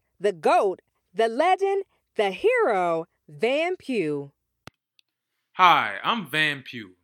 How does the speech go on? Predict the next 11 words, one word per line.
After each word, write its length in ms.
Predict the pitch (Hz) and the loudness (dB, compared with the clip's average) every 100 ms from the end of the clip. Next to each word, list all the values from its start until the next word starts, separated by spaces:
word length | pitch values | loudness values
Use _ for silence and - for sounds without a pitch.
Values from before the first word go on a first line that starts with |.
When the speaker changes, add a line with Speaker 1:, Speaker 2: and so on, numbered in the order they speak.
| _ _ _ _ _ _ - | _ _ _ _ _ _ -14
Speaker 2:
and 160 | 120 147 | -2 2
I 260 | 214 135 | 2 2
never 300 | 117 175 185 | -2 -4 -4
left. 320 | 180 190 156 - _ _ _ _ _ _ _ _ _ _ _ _ _ - | -6 -2 -2 -4 _ _ _ _ _ _ _ _ _ _ _ _ _ -8
Man, 420 | 165 170 127 110 | -4 -2 -4 -4
y'all 220 | 156 220 | -2 -2
see 260 | - 214 202 | -6 -8 -6
this 560 | 170 180 - - - _ _ _ _ _ _ _ _ _ _ | -4 -4 -6 -16 -20 _ _ _ _ _ _ _ _ _ _
Lakers 840 | 95 151 175 170 170 165 - - _ - | -8 -8 -6 -10 -12 -14 -18 -20 _ -14
Pelicans 540 | 147 190 190 196 - | -10 -10 -10 -14 -12
trade? 440 | - 175 208 226 | -8 -8 -8 -14